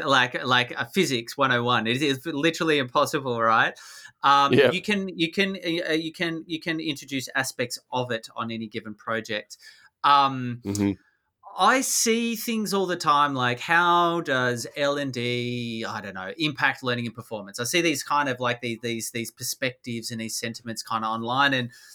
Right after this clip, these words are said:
Speaker 1: you know, it gets
Speaker 2: Yep.
Speaker 1: me thinking really behind the scenes that learning and performance has nothing to do with L and D. Like, learning performance is about people and culture.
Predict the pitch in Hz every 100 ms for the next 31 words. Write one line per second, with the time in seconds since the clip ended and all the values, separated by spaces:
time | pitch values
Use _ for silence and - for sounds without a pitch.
0 | - _ 147 147 151 214 127 147 180 -
1 | 202 202 156 139 135 139 135 127 120 131
2 | 127 123 131 127 120 127 143 185 220 202
3 | 185 - 147 151 139 135 113 - _ _
4 | _ - 139 190 226 170 120 147 202 131
5 | 107 101 92 - - - _ 131 135 156
6 | 175 226 208 190 156 147 135 123 120 113
7 | - _ - 147 139 127 110 - 143 -
8 | - -